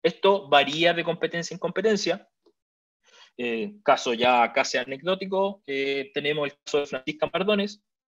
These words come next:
que en Lima fue, eh, compitió, la prueba fue F cincuenta y cuatro, F cincuenta y cinco. Eh, lamentablemente ella fue medalla de plata en Lima porque hubo una F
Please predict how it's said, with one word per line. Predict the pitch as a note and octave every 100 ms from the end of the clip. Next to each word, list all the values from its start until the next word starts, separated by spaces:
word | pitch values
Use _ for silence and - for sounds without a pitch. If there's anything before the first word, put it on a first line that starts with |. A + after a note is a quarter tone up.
| _ _ _ -
que | C3
en | D3+
Lima | G#3+ F#3+ F3 G3 -
fue, | - D#3 D#3+ D#3+ - _ _
eh, | C3 C3+ C3
compitió, | C#3+ - - C3+ D3+ D#3+
la | D3
prueba | D#3+ E3 E3+ E3
fue | - F3 F3+ -
F | E3+ F#3
cincuenta | D#3 D#3+ D#3 D3
y | -
cuatro, | F#3 F#3 F3+
F | F3+
cincuenta | - - F#3 G3
y |
cinco. | F#3+ A#3 G3+ E3 - _ _ _ _ _ _ _ _ _ - - - _ -
Eh, | A2 G#2 G#2 G2+ F#2 -
lamentablemente | A2 G#2+ G2+ - D#3+ E3+ F3+ F3+ - D3+ D3+ C#3
ella | D3 D3+ D3
fue | D#3 D#3 D#3 D3
medalla | C3 C#3+ C#3+
de | C#3
plata | C3+ F#3+ F#3
en | F#3
Lima | A3 F3+ F#3 - _ _ _ -
porque | A3 G#3+ - B3 C4+ _ _ _ _ -
hubo | G#3 G#3+ A#3 A#3
una | F3+ F3+ F3
F | F#3